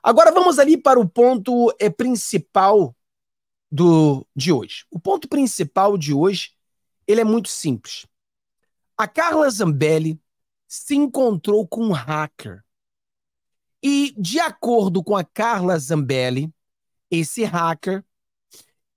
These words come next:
foi a Brasília e se encontrou com o presidente Bolsonaro. Isso foi o que a Carla Zambelli disse. E eu fiz um vídeo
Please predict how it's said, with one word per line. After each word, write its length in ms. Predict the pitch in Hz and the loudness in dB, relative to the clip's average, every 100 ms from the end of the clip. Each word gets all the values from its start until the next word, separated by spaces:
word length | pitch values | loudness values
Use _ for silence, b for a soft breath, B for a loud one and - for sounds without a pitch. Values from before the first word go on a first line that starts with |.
| _ _ _ - | _ _ _ -18
foi 420 | - 233 214 202 | -4 0 2 2
a 80 | 190 | 0
Brasília 680 | 220 220 139 170 160 180 196 _ _ | 0 0 -2 -4 -2 -4 -8 _ _
e 140 | 214 196 | -8 -8
se 180 | - 226 | -8 -6
encontrou 680 | 208 185 208 180 185 180 165 | -6 -2 -4 -2 -2 -2 -2
com 160 | 180 | -2
o 100 | 175 | -4
presidente 720 | 147 165 151 151 139 135 127 | -2 -4 -4 -4 -2 -2 -4
Bolsonaro. 880 | 127 127 135 131 156 147 147 139 110 - _ _ _ _ _ _ _ _ _ _ _ _ _ _ _ _ _ | -4 -2 -2 -4 -4 -2 -2 -4 -8 -14 _ _ _ _ _ _ _ _ _ _ _ _ _ _ _ _ _
Isso 300 | 196 202 - | -6 -6 -6
foi 160 | 202 196 | -6 -6
o 40 | |
que 80 | 156 | -4
a 40 | - | -6
Carla 460 | - 202 175 170 | -4 -4 -2 -2
Zambelli 480 | 139 143 123 127 123 | -2 -4 -4 -4 -6
disse. 500 | 110 113 92 - - _ _ _ _ - | -8 -14 -14 -18 -20 _ _ _ _ -8
E 100 | 160 | -4
eu 140 | 156 | -2
fiz 260 | 147 180 151 | -4 -6 -6
um 80 | 160 | -6
vídeo 460 | 113 180 147 - | -6 -8 -10 -14